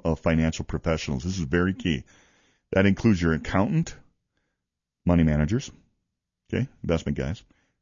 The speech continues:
investment gals, don't want to cut out the ladies, insurance agents, attorneys, bankers, et cetera, in addition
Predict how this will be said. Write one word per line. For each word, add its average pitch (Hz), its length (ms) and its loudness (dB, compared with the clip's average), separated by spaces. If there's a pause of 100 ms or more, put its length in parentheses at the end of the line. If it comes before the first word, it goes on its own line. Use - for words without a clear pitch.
(340)
investment 73 340 -6
gals, 73 320 -2
don't - 160 -8
want 73 140 -8
to - 60 -20
cut 78 120 -4
out 71 100 -6
the 76 80 -8
ladies, 71 320 -6 (500)
insurance 123 380 4
agents, 110 380 6
attorneys, 104 440 2
bankers, 92 520 2
et 82 100 -2
cetera, 80 300 2
in 92 160 0
addition 131 580 2